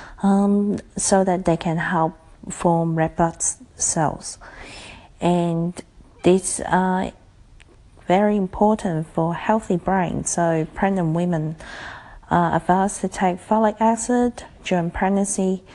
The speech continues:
and to boost fetal health. And so mushroom,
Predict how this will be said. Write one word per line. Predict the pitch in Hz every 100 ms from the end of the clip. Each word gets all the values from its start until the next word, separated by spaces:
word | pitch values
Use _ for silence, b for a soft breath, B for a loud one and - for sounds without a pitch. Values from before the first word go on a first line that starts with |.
| B B B B B
and | - 190 185 180 185
to | -
boost | 175 165 175 180
fetal | - - 180 190 175
health. | 170 175 220 - - B B B -
And | 190 185 185
so | 190 160
mushroom, | 160 175 - - 180 156 160